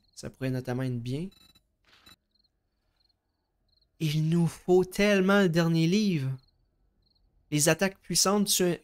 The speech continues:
qui tuent un ennemi remplissent votre jauge d'endurance au complet.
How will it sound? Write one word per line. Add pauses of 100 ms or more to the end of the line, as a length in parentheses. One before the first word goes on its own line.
qui
tuent
un
ennemi
remplissent
votre
jauge
d'endurance
au
complet.